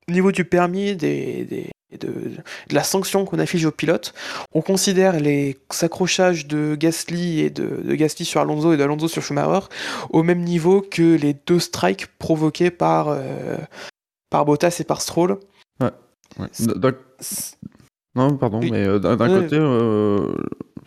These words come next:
Speaker 2: je comprends, euh, la, ta vision, mais, euh, euh,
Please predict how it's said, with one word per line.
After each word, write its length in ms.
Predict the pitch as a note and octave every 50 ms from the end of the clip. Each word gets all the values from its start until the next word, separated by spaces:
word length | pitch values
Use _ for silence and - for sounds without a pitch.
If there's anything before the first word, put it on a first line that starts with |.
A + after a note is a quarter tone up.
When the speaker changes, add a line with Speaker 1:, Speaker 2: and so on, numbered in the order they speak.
| - - - - -
Speaker 2:
je 140 | - - -
comprends, 760 | - - B2 B2 A#2 - - - B2 B2+ C3 C#3+ D3 C#3 C3
euh, 420 | G#2+ G2+ G#2 G2+ G2 G2+ G2 G2 G2
la, 120 | F#2+ -
ta 200 | - - - C#3
vision, 360 | A#2+ A2 A#2 A#2 G#2+ B2 D#3+
mais, 180 | F3 C3+ A#2 A2
euh, 200 | G#2+ G#2+ G#2+ G#2+ G#2+ - - - - - - - _ _ _ _ _ -
euh, 60 | -